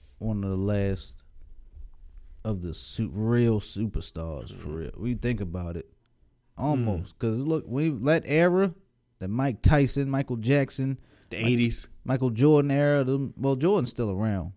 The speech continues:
Speaker 2: Yeah.
Speaker 1: But I feel like Jordan has lost some of his, I don't know. I feel like people still, like, all over Eddie Murphy. You know what I'm saying? Like, "Oh, shit,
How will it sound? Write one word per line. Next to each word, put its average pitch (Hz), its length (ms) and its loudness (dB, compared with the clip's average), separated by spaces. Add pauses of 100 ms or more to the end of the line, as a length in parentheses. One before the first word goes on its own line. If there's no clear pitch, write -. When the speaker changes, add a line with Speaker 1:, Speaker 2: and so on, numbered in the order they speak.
(140)
Speaker 2:
Yeah. 80 240 -10 (920)
Speaker 1:
But 147 260 2
I 226 40 2
feel 202 160 2
like 143 240 4
Jordan 143 340 4
has 117 140 4
lost 117 320 2
some 113 200 0
of 107 60 0
his, 110 200 0 (100)
I 359 60 -4
don't 427 240 -4
know. 120 300 0 (920)
I 190 60 -4
feel 254 140 2
like 202 140 4
people 202 260 4
still, 185 320 4
like, 143 280 4
all 135 400 0
over 113 160 -2
Eddie 104 240 -6
Murphy. 101 500 -6 (160)
You 120 80 -4
know - 0 -
what 127 60 2
I'm 123 80 0
saying? 131 320 -2
Like, 71 200 -12
"Oh, - 220 -16
shit, - 420 -16